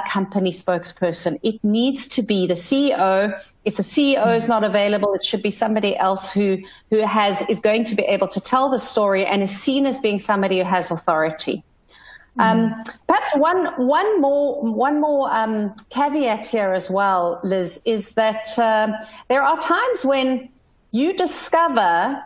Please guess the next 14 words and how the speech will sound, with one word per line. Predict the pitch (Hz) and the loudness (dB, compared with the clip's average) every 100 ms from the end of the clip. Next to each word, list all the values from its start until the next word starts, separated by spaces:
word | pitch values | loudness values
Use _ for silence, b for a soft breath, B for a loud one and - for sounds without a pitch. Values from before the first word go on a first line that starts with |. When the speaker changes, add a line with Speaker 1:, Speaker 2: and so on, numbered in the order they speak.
| - | -6
Speaker 1:
that | 254 254 | -4 -4
something | - 311 320 370 320 | 0 0 2 0 0
that | 262 | 0
may | 247 233 220 | 0 0 2
well | 202 233 254 | 2 2 0
be | 254 | 0
newsworthy | 208 226 233 226 196 185 185 | 0 0 -2 0 0 0 0
has | 196 190 | 0 -2
occurred | 196 - 196 160 - - _ _ _ _ | -4 0 0 0 -4 -10 _ _ _ _
in | - 247 | 0 2
your | 240 226 | 2 2
organization. | 196 185 196 185 175 175 170 175 170 | 0 0 0 0 0 2 2 0 -2
Speaker 2:
Mm-hmm. | 143 - _ _ - - | -2 -6 _ _ -10 -8
Speaker 1:
And | 262 | -8